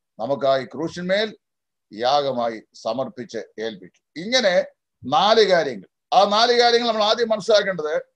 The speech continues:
അവൻ തന്നെത്താൻ ഒഴിച്ചു എന്ന് പറഞ്ഞു കഴിഞ്ഞാൽ ഹെവൻ, ഏ, സ്വർഗത്തിൽ നിന്ന് അവൻ ഭൂമിയിലേക്ക് വന്നു എന്നായിരിക്കും. സ്വർഗത്തിൽ നിന്ന് അവൻ ഭൂമിയിലേക്ക് വന്നു. ആ യോഹന്നാന്റെ സുവിശേഷം ഒന്നാം അധ്യായത്തിൽ വായിക്കുന്ന വചനം ജഡം ധരിച്ച് കൃപയും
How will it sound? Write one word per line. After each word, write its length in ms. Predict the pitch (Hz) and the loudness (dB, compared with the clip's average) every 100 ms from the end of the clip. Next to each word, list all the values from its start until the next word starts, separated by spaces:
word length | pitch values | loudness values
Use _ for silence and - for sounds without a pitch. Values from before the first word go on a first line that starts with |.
| _ - - - | _ -20 -10 -4
അവൻ 340 | 190 185 175 | -2 2 2
തന്നെത്താൻ 540 | 220 262 202 254 254 | 2 0 2 4 6
ഒഴിച്ചു 360 | 233 220 214 233 | 4 4 0 0
എന്ന് 200 | 247 226 | 2 4
പറഞ്ഞു 240 | 214 214 | 2 2
കഴിഞ്ഞാൽ 460 | 208 185 151 143 160 - _ _ _ _ _ | 0 -2 -2 -2 -2 -8 _ _ _ _ _
ഹെവൻ, 460 | 147 175 226 233 208 _ - | 0 2 2 -2 -6 _ -4
ഏ, 180 | 165 160 | -4 -4
സ്വർഗത്തിൽ 560 | - 165 226 240 226 | -4 0 0 2 0
നിന്ന് 340 | 214 214 208 147 | 2 0 2 -2
അവൻ 180 | 170 | -4
ഭൂമിയിലേക്ക് 500 | 147 170 180 185 185 | -4 -6 -6 -6 -6
വന്നു 240 | 156 143 151 | -4 -6 -6
എന്നായിരിക്കും. 360 | 127 113 92 - _ _ _ _ | -8 -10 -12 -16 _ _ _ _
സ്വർഗത്തിൽ 520 | _ 127 143 180 180 185 | _ -8 -6 -6 -8 -4
നിന്ന് 400 | 190 196 - 131 | -2 -2 -2 -2
അവൻ 340 | 143 165 170 - | 0 -2 -6 -10
ഭൂമിയിലേക്ക് 480 | 123 143 147 143 120 | -8 -6 -4 -6 -6
വന്നു. 180 | 120 | -4
ആ 60 | 131 | -4
യോഹന്നാന്റെ 480 | 139 139 147 147 147 | -2 -4 -4 -6 -8
സുവിശേഷം 600 | 147 156 151 156 185 180 _ _ _ - | -12 -12 -12 -12 -12 -14 _ _ _ -12
ഒന്നാം 360 | 113 135 135 | -6 -2 -2
അധ്യായത്തിൽ 360 | 135 123 131 131 | -2 -4 -4 -2
വായിക്കുന്ന 380 | 127 127 135 127 | -4 -4 -6 -4
വചനം 480 | 120 127 139 151 180 - | -2 -2 -4 -10 -12 -20
ജഡം 440 | - - 127 135 | -18 -8 -4 -4
ധരിച്ച് 480 | 135 131 131 165 190 - _ _ _ - | -6 -10 -8 -6 -8 -8 _ _ _ -14
കൃപയും 520 | 120 131 131 127 190 | -10 -8 -8 -10 -14